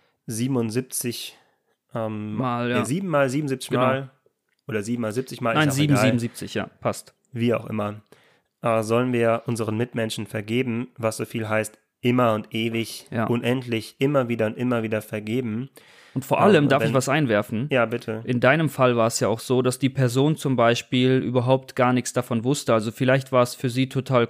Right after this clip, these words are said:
Speaker 2: cool, so wie sie mit dir umgegangen ist. Und dir ging es halt damit total schlecht. Also du warst halt verletzt und einfach, äh, gekränkt. Und du hast jetzt quasi die Arbeit der Vergebung, die du auf dich nimmst und willst dieser Person vergeben, so wie Jesus das sagt.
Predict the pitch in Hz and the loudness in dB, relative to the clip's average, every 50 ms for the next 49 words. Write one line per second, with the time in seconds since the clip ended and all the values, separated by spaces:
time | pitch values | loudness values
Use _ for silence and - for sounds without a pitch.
0 | - - 175 180 165 131 131 117 123 120 117 120 120 120 - - 107 104 160 151 | 2 2 4 4 4 4 4 2 2 2 4 2 2 2 2 2 2 2 2 2
1 | 135 117 110 117 110 113 101 - 107 143 151 - - - - - - - - - | 2 2 4 4 4 2 2 0 0 0 0 0 -4 -8 -14 -20 -20 -20 -20 -20
2 | - - 110 123 120 - - - - 117 117 - 139 139 131 139 139 139 131 - | -8 -2 0 0 0 0 -2 -4 -6 -4 2 4 4 4 4 4 2 2 2 2
3 | - 131 131 127 - 123 123 123 117 - - 131 127 - 127 120 - - 135 131 | 2 2 2 4 4 2 2 2 0 -2 -4 -8 -4 0 0 0 0 2 2 2
4 | 143 135 - - 110 110 113 107 120 123 123 131 123 120 - - 131 127 120 120 | 2 2 2 -2 -2 -2 -2 -2 -2 0 4 4 4 4 2 0 2 2 2 2
5 | 120 - - 135 120 120 123 131 - - - - 110 117 113 76 107 120 - - | 2 0 0 2 4 4 4 4 2 -2 -6 -4 -4 -2 0 0 0 -2 0 0
6 | 120 113 - - - - 113 117 113 110 110 110 117 117 127 117 - - 135 139 | 0 0 -2 -4 -2 0 2 4 4 2 2 0 -2 -2 -4 -4 -2 0 2 4
7 | 143 143 147 147 - - - - - 131 127 117 - - - 139 117 120 147 156 | 4 4 2 0 -4 -8 -6 -2 2 4 4 2 2 -2 -8 -6 0 2 4 4
8 | 170 175 175 - - 135 139 139 131 - - 139 131 - - - 135 127 131 127 | 6 4 4 2 2 2 2 2 0 0 -2 -2 -2 -2 -2 2 4 6 6 6
9 | 123 131 127 123 - - - - _ _ - 120 - - 127 139 139 135 131 131 | 4 4 2 2 2 -2 -8 -20 _ _ -4 -4 0 2 4 4 6 4 2 2
10 | - 127 123 - - 127 120 107 127 135 156 151 156 135 127 120 131 123 135 - | 2 2 2 2 2 -2 -2 2 2 2 2 4 2 2 2 2 2 0 2 4
11 | - 147 160 - - 131 - - 123 120 123 120 - - - - 123 117 123 143 | 4 4 4 2 0 -4 -2 0 0 2 2 0 -2 -4 -4 -4 -4 0 2 2
12 | 151 147 - 139 127 131 120 - 127 123 131 131 127 - 117 110 123 135 175 185 | 2 2 0 0 0 0 2 2 2 2 2 2 0 0 0 2 2 2 2 4
13 | 135 139 143 131 131 123 143 170 156 147 131 - - 127 113 - - 160 175 170 | 4 4 4 4 4 4 4 4 4 2 0 0 0 0 0 2 4 4 4 6
14 | 135 127 139 147 - - - | 6 4 2 2 0 -6 -16